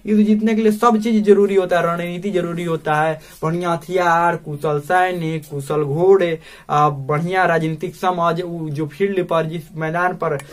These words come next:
युद्ध हो रहा है उस मैदान की समझ, ये सब जरूरी होता है। सब combination एक जगह बैठता है तब युद्ध जीतते हैं। ऐसे नहीं कि हवा में तीर चलाए और युद्ध नहीं जीत गए, हवा में तीर चलाएंगे पता चला अपने तीर अपने पाक लग गया, ऐसा नहीं।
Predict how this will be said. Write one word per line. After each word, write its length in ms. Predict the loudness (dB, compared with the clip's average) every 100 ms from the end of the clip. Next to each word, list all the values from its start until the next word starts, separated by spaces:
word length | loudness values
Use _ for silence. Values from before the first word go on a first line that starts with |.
| -20 -10
युद्ध 220 | 2 2 4
हो 140 | 4
रहा 120 | 4
है 60 | 2
उस 120 | 0
मैदान 400 | -4 0 0 -2
की 100 | -6
समझ, 360 | -2 0 0 -2
ये 180 | -4
सब 480 | -8 2 4 6 6
जरूरी 320 | 6 6 4
होता 320 | 4 4 2 -2
है। 340 | -2 -6 -8 -16 -20 0
सब 260 | 2 4 4
combination 560 | 4 4 4 4 2 2
एक 120 | 2
जगह 200 | 2 2
बैठता 480 | 2 0 0 2 2
है 260 | 2 0
तब 220 | 0 2
युद्ध 300 | 4 4 4
जीतते 380 | 2 -4 -6 -2
हैं। 200 | -2 -2
ऐसे 320 | -2 -2 0
नहीं 160 | 0 0
कि 60 | -2
हवा 280 | 2 2
में 180 | 2 -2
तीर 200 | -4 -4
चलाए 440 | -2 2 2 2 -4 -12 -12 -2
और 160 | 0
युद्ध 180 | 0 -2
नहीं 260 | -2 -2 -2
जीत 180 | -4
गए, 220 | -2 -2 -2
हवा 240 | 2 2
में 120 | 2 0
तीर 140 | -2
चलाएंगे 240 | -2 -4
पता 120 | -4 -2
चला 200 | 0 0
अपने 240 | 0 -2
तीर 140 | 0
अपने 220 | -2 -2 -2
पाक 260 | 0 0
लग 220 | 0 -2
गया, 120 | -6 -14 -16 _ _ _ _ -12 -2 -2
ऐसा 220 | 0 -4
नहीं। 360 | -4 -4 -4